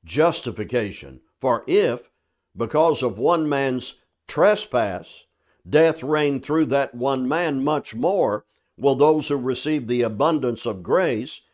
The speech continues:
and the free gift of righteousness reign in life through the one man, Jesus Christ.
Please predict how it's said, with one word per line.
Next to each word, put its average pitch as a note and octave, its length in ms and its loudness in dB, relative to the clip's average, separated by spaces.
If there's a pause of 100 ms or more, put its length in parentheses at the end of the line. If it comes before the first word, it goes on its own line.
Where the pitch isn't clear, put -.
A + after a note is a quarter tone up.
(200)
and B2 200 -4
the A#2 80 -4
free D3+ 260 -2
gift C3 380 0
of G#2+ 160 -4
righteousness B2 880 -4 (260)
reign C#3+ 400 2
in A#2+ 200 0
life B2+ 600 -2 (320)
through D3 260 0
the C3 140 0
one B2+ 340 0
man, A#2 460 -4 (320)
Jesus G#2+ 580 -4
Christ. G#2 640 -4